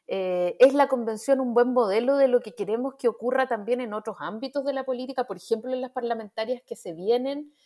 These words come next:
Eh, ¿perdieron, perdieron todas con nosot-, con, con Chile, eh, los partidos tradicionales, o tienen alguna forma de refundarse?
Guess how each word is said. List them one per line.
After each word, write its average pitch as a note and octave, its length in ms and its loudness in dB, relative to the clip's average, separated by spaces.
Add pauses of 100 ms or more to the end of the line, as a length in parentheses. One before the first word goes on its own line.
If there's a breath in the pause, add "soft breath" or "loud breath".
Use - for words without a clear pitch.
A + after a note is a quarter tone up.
(220)
Eh, G3 720 -4 (280)
¿perdieron, C#4+ 1080 4 (140)
perdieron C4+ 560 0
todas C#4+ 340 6
con C#4+ 200 -4
nosot-, C#4+ 460 -4
con, B3+ 240 2
con G#3+ 240 -6
Chile, C#4+ 800 -4
eh, A3+ 40 -6
los A3+ 140 -10
partidos B3 320 -2
tradicionales, B3 580 -4
o C#4+ 60 0
tienen B3 240 -4
alguna A3+ 280 -8
forma A3+ 340 -10
de G3+ 80 -4
refundarse? G#3+ 880 -4